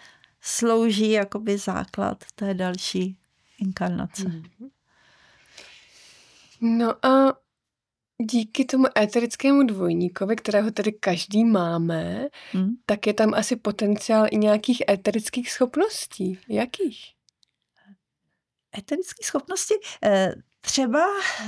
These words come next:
Speaker 1: tady, jak jsme mluvili o tom léčení,
Speaker 2: Mhm.
Speaker 1: kdy vlastně, hm, vlastně odnímá ten praktik, ten,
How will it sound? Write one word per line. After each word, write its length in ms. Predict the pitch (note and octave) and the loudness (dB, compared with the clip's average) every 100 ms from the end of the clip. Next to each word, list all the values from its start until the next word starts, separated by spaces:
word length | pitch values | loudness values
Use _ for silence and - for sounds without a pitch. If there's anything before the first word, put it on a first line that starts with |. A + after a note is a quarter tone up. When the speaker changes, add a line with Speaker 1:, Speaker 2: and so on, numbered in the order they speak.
| A3 G3 C4 D4 - | -6 -6 -10 -16 -4
Speaker 1:
tady, 280 | A3 G#3+ C4+ | 0 2 2
jak 180 | B3 - | -2 -2
jsme 180 | B3+ | 0
mluvili 540 | C4 A#3 G#3 A3+ A#3+ B3+ | 2 0 2 2 2 0
o 100 | A#3 | -2
tom 240 | - C4+ | -2 0
léčení, 580 | A#3 A3 A3 - F#4+ F3 E3+ _ _ _ | 0 0 -2 -4 -4 -6 -8 _ _ _
Speaker 2:
Mhm. 240 | G#3 G3 C#4 _ _ | -6 -4 -8 _ _
Speaker 1:
kdy 300 | F3+ F#3+ G#3 | -6 -2 -2
vlastně, 760 | G3+ A3 A3 - A#3+ B3 A#3+ A3+ - | 0 0 0 0 2 4 2 0 -4
hm, 400 | E3+ - - - - _ _ - - B1 - - - _ _ _ _ _ _ _ _ _ _ _ - | -10 -10 -10 -14 -18 _ _ -20 -20 -20 -20 -20 -20 _ _ _ _ _ _ _ _ _ _ _ -2
vlastně 420 | G3+ B3 C4+ - - | -2 0 0 0 -2
odnímá 960 | A3+ G3 A#3 C#4 B3 A3 G#3 G#3 A3+ A#3 - | 0 2 2 4 4 4 2 0 0 -4 -10
ten 200 | - G3+ | -6 -4
praktik, 640 | G3 G#3+ G#3 - G#3+ G3 - - | -2 -2 -4 -2 -2 -2 -4 -8
ten, 280 | - F#3+ F#3+ | -4 -2 -4